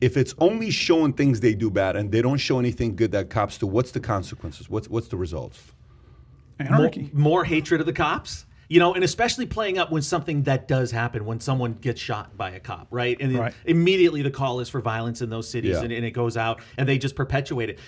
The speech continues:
Speaker 3: You know, I can just speak from experience. Um, like on our news site, V T post dot com, like you, if I wanted to find a picture, you know, and go to some of these news services and find a photo from a riot in Portland,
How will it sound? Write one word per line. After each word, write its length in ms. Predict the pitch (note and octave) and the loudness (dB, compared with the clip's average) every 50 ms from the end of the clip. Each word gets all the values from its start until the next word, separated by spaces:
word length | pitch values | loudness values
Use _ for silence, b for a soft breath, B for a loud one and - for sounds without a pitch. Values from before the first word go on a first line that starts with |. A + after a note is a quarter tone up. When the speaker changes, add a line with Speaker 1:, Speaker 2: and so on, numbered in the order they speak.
| B B | B B
Speaker 3:
You 80 | F3+ | 2
know, 80 | F#3 F3 | 4 4
I 120 | - G#3 B3+ | 2 0 2
can 100 | - - | 2 0
just 160 | A3+ G3 - | 0 0 -6
speak 240 | - - F3 E3 - | -4 -2 -4 -4 -2
from 140 | - D3+ C3 | -2 -2 -2
experience. 580 | A2 - - - F3+ F3+ D3+ A2+ G2 - - B B B B B B B B - | -2 -4 0 0 0 0 -2 -8 -10 -12 -18 B B B B B B B B 0
Um, 440 | D#3+ D#3 D3 C#3+ C3+ A#2+ A2 G#2 - - - - - _ _ - - | 0 2 2 2 0 0 -4 -8 -14 -20 -20 -20 -20 _ _ -14 -4
like 220 | - G#3 G3 G#3+ G3+ | -2 0 0 2 2
on 120 | A#3 B3+ | 0 0
our 120 | A#3+ G#3+ | 0 -2
news 260 | G3+ F#3 G3+ A3 G#3+ - | -2 -4 -4 -4 -6 -6
site, 340 | - D3+ G#2+ G2+ D2+ - - - _ _ - - | -6 -6 -6 -6 -10 -16 -20 -20 _ _ -12 -4
V 180 | C3+ E3 E3+ | -2 0 0
T 160 | E3+ - F3 | 0 -2 -6
post 320 | E3 - E3 E3 D#3+ C#3+ - | -4 0 2 2 2 2 0
dot 220 | D#3+ C#3+ C3+ C3+ | -2 -2 -2 -4
com, 380 | - C#3+ D3 C#3 A#2 F#2+ E2 - b b b b | -6 -6 -6 -6 -8 -10 -12 -18 b b b b
like 180 | F#3+ F#3 C#3 | 0 0 0
you, 260 | - - B3 C4+ B3 F3+ | 0 -4 -4 -4 -2 0
if 120 | E3+ E3+ | 0 0
I 140 | - G3 B3+ | 2 2 0
wanted 320 | D4+ D4 A#3+ A3 A3+ - - | 0 -2 -4 -6 -6 -6 -6
to 80 | F3 C#3 | -8 -8
find 380 | - D#3+ C#3 C3 C3 B2+ - - | -4 -4 -2 -2 -2 -4 -6 -8
a 60 | C#3 | -10
picture, 580 | - - - B2 - - - - - - - - b b b b b b b | -8 -6 -6 -6 -8 -10 -16 -16 -18 -20 -20 -20 b b b b b b b
you 100 | C#3+ C#3+ | 2 4
know, 160 | C#3 C3+ D3+ | 4 2 2
and 200 | D3 D3+ C#3+ C3 | 0 -2 -2 2
go 200 | D#3+ E3 F3 G#3 | 2 4 4 2
to 120 | G3+ G3 F3 | 2 -2 -4
some 140 | - G#3 F3+ | -4 -4 -2
of 40 | D3+ | -2
these 200 | D3 C3+ G#2 A2+ | -2 -2 -2 -2
news 320 | B2+ C3+ D#3 F3+ F#3+ E3+ | 0 0 0 0 -2 -6
services 540 | - - C#3 A2+ F#2+ A#2 - - C3 A#2+ - | -4 -4 -4 -4 -6 -8 -8 -6 -6 -4 -4
and 100 | C3+ B2 - | -4 -6 -4
find 280 | - C#3+ C#3+ C#3+ C#3 | -4 -4 -2 -2 -2
a 40 | C3 | -4
photo 640 | A#2+ - - D3+ C#3+ E3 D#3 B2 G#2+ G2 F#2 F#2 - b b b b | -6 -6 -4 -2 0 0 0 0 -2 -4 -6 -8 -10 b b b b
from 260 | - - D#3+ D3+ C#3+ | -6 -2 -2 0 0
a 80 | B2+ A#2+ | 0 -2
riot 480 | G#2 A2 A#2 A#2 A#2 A2+ G#2 F#2+ - - | 0 0 0 0 0 -2 -6 -10 -10 -8
in 160 | B2+ A#2+ A#2 | -8 -8 -6
Portland, 560 | A#2 - B2+ A#2+ A2+ - A2+ G2+ F#2 F#2 - | -6 -6 -6 -6 -6 -6 -12 -16 -16 -20 -20